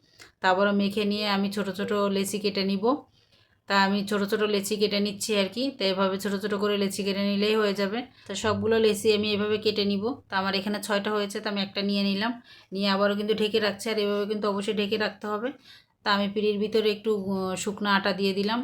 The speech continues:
আটা বা ময়দা দিয়েও আপনারা করতে পারেন। তা আমি আটা দিয়েই করেছি। তা আটাটা ছিটিয়ে দিয়ে আমি এই যে লেচিটা নিয়ে নিয়ে সুন্দরভাবে বেলে নিচ্ছি।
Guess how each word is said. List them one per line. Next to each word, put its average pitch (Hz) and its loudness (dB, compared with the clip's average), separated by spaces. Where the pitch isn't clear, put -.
আটা 175 0
বা 196 0
ময়দা 190 0
দিয়েও 208 4
আপনারা 202 -2
করতে 202 -6
পারেন। 202 -4
তা 214 -6
আমি 196 0
আটা 185 2
দিয়েই 202 0
করেছি। 196 -2
তা 220 -2
আটাটা 208 0
ছিটিয়ে 220 4
দিয়ে 214 4
আমি 214 0
এই 208 2
যে 202 2
লেচিটা 196 0
নিয়ে 208 -2
নিয়ে 214 -2
সুন্দরভাবে 208 0
বেলে 202 2
নিচ্ছি। 101 -2